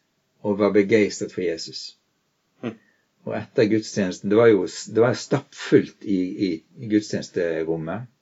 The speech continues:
Speaker 1: kirken der. Og etter gudstjenesten så kom de alle for å ta kontakt og prate.
Speaker 2: Hm.
Speaker 1: Og da lærte jeg at det er noe, det er noe, jeg setter kanskje enda sterkere i Egypt, der en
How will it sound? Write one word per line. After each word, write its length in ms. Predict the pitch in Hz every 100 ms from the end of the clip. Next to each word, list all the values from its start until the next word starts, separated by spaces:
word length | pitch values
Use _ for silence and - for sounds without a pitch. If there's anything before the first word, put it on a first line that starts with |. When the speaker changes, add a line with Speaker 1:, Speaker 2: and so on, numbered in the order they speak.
| _
Speaker 1:
kirken 380 | - - 113 -
der. 160 | 95 - _ _ _ _ _ _ _ _ _ _
Og 60 | -
etter 260 | 107 - 113
gudstjenesten 600 | 113 113 - 80 - 107
så 80 | -
kom 140 | 101
de 100 | 85
alle 300 | - 87 85
for 220 | 82 95 78
å 40 |
ta 120 | -
kontakt 500 | - - 82 - -
og 100 | 98 -
prate. 400 | 80 - - - _ _ _ _ _
Speaker 2:
Hm. 200 | 117 - _ _ _ _ _ _ _ _
Speaker 1:
Og 360 | 113 95 98 - _ _
da 240 | 120 139 151
lærte 440 | 104 104 - 139
jeg 120 | 107
at 100 | 101 -
det 200 | 135 156
er 180 | 160 156
noe, 460 | 120 113 - 156 120 113 - _ _ _
det 160 | 113 151
er 160 | 156 139
noe, 220 | 120 - _
jeg 840 | - 131 110 110 104 - _ _ -
setter 440 | 139 127 147 139 _ _ _ _
kanskje 300 | 123 120 - -
enda 280 | 120 131
sterkere 460 | 135 113 104 123 98
i 20 |
Egypt, 420 | 95 92 - - _ _ _ - - - _
der 220 | - 135
en 160 | 131 110